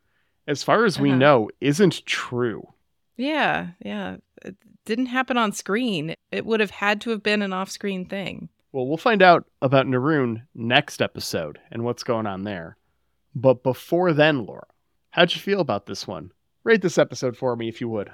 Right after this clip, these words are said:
Speaker 1: on a scale of Babylon's one to Babylon five.
Speaker 2: I gotta give this one two and a half Babylons.
Speaker 1: Really?
Speaker 2: Yeah,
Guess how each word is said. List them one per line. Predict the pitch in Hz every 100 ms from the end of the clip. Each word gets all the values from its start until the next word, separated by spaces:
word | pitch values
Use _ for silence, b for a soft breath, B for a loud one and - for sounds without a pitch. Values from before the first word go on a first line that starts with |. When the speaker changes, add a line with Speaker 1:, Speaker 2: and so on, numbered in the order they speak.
| -
Speaker 1:
on | 113
a |
scale | - 131 107
of |
Babylon's | 104 104 107 98 101 117
one | 110
to | 104
Babylon | 95 90 85 82
five. | - 57 50 - _ _ _ _ _ _ _ _ _ _ _ _ _ _ -
Speaker 2:
I | 240 262 277 269 262 254 240 233
gotta | 208 202 185
give | 170 180 165
this | 165 160 -
one | 165 156 156 156 156 b b b b _
two | - 175
and | 160
a |
half | 156 139 147 -
Babylons. | 147 143 156 147 151 160 - -
Speaker 1:
Really? | 147 180 123 - _ _ _ _ _ _ _ _ _ -
Speaker 2:
Yeah, | 185 185 190 185 185 185